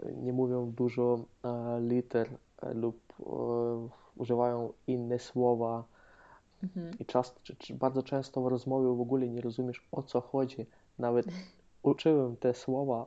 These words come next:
Speaker 1: ale, ale to jest inna praktyka. Także z początku, e, miałem tutaj nauczyciela hiszpańskiego, ale znalazłem
Speaker 2: Mhm.
Speaker 1: dla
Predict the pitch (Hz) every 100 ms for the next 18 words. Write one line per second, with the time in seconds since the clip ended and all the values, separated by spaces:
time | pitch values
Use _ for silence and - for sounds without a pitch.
0 | - 117 117 113 - - - - _ -
1 | - 120 117 - 131 120 117 - 135 120
2 | 113 - 113 - 113 - - 120 120 -
3 | 131 - 143 143 - - 127 127 120 -
4 | 123 120 120 120 123 117 117 117 113 117
5 | 113 110 - _ _ _ _ - - 127
6 | 117 117 - 120 - 113 139 - 117 -
7 | 120 - 117 147 - _ - - - -
8 | - - - 123 120 120 123 131 123 123
9 | 113